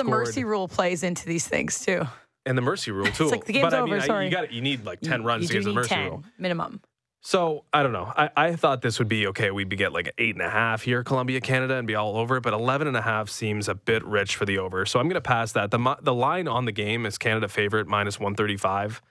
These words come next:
Speaker 2: I don't know if I wanna go that route either. I do wanna bet this game. Maybe I'll go Canada and the under just for a little separate parlay.
Speaker 1: All right.
Speaker 2: But, uh, my official Wake and Rake selection will come from the National Hockey League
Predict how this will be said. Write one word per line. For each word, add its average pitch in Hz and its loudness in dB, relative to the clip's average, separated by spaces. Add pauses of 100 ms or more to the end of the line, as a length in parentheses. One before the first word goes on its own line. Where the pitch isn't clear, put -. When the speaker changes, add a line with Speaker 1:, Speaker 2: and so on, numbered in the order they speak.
(400)
Speaker 2:
I 143 4
don't 131 4
know 110 0
if 95 -4
I 95 0
wanna 90 -2
go 87 -2
that 87 0
route 87 -2
either. 87 -4 (1400)
I 135 6
do 180 4
wanna 143 2
bet 107 0
this - -2
game. 98 0
Maybe 123 0
I'll 202 -2
go 143 0 (120)
Canada 107 0
and 98 -4
the 92 -6
under 90 -4
just 98 -6
for 101 0
a 92 -2
little 92 -4
separate - -2
parlay. 190 0
Speaker 1:
All 240 0
right. 254 -4 (300)
Speaker 2:
But, 123 2
uh, 117 4
my 117 0
official 147 0
Wake 117 0
and 104 0
Rake 98 -2
selection 92 -4 (220)
will 120 4
come 76 -6
from 110 2
the 101 2
National 90 -2
Hockey - -6
League - -8